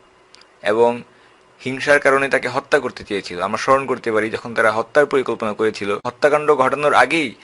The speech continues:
সেই ভাইয়েরা তারা বলছিল, "এই কাজ যদি আমরা করে ফেলি, এরপরে আমরা তওবা করে ভালো মানুষ হয়ে যাব।" কিন্তু সুবহানাল্লাহ, আমরা দেখতে পাই পরবর্তীতে যখন তারা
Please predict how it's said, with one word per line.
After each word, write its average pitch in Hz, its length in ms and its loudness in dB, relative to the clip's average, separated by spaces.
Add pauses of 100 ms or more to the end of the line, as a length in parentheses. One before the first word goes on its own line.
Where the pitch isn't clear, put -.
(140)
সেই - 180 -6
ভাইয়েরা 117 500 2 (360)
তারা 104 140 2
বলছিল, 110 440 -2 (800)
"এই 127 140 2
কাজ 127 280 4
যদি 135 220 0
আমরা 131 160 0
করে 139 220 2
ফেলি, 127 260 0
এরপরে 127 260 0
আমরা 120 120 0
তওবা 127 300 4
করে 123 240 -2
ভালো 107 240 -4
মানুষ 101 240 -8
হয়ে 90 100 -6
যাব।" 71 200 -8 (760)
কিন্তু 107 180 -8
সুবহানাল্লাহ, 113 460 -2
আমরা 101 120 -2
দেখতে 104 260 -4
পাই 92 200 -2 (540)
পরবর্তীতে 113 480 -2
যখন 104 260 -6
তারা 101 340 0